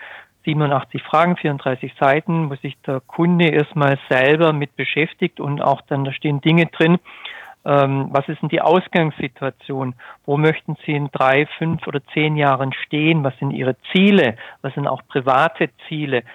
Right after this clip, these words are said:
Das heißt also, erstmal geht's um die Frage, warum will ich überhaupt Experte werden? Da steht auch drin, warum wollen Sie den Expertenstatus verbessern? Geht's um mehr Kunden? Wollen Sie sich selbstständig machen?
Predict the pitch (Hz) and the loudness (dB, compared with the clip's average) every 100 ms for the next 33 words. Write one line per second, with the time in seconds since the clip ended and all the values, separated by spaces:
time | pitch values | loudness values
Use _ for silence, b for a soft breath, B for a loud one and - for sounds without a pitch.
0 | B - 131 143 151 - 151 151 151 B | B -16 -6 -2 -2 -2 0 0 0 B
1 | B _ 156 175 - 165 160 156 - 151 | B _ 0 0 0 0 0 -4 -4 -6
2 | 143 139 147 139 139 143 151 220 214 190 | -6 -4 -2 0 2 2 4 4 4 2
3 | 180 160 156 147 165 - - - 170 180 | 0 0 2 2 0 -2 -10 -4 0 2
4 | 185 135 123 120 120 123 151 147 - 160 | 2 0 -2 -4 -12 -12 -6 -6 -4 -2
5 | 156 151 160 160 160 156 151 - - 151 | 0 0 2 2 2 -2 -4 -6 -2 0
6 | 160 - 143 143 143 - 147 - 185 - | 0 -2 0 0 -4 -4 -2 0 -2 0
7 | 151 - 131 - 135 127 120 - 185 175 | -4 -2 -6 -4 -4 -2 -4 0 2 2
8 | - 165 B B B _ 135 127 135 135 | 0 -2 B B B _ -4 -4 -6 -10
9 | 139 - 175 - - 160 160 - 151 147 | -10 0 0 0 -2 0 0 -4 0 0
10 | - 151 | 0 -4